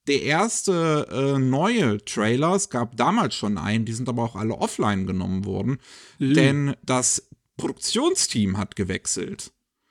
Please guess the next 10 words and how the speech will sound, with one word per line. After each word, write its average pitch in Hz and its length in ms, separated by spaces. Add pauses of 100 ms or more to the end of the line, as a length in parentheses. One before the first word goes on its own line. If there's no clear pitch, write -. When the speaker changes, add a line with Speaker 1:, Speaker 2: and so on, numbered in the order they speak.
(320)
Speaker 1:
Ähm, 113 800
wir 127 120
haben 156 140
einen 151 160
neuen 160 240
Regisseur, 156 640
wir 170 120
haben 143 260
neue 151 340
Animationsstudios. 123 1700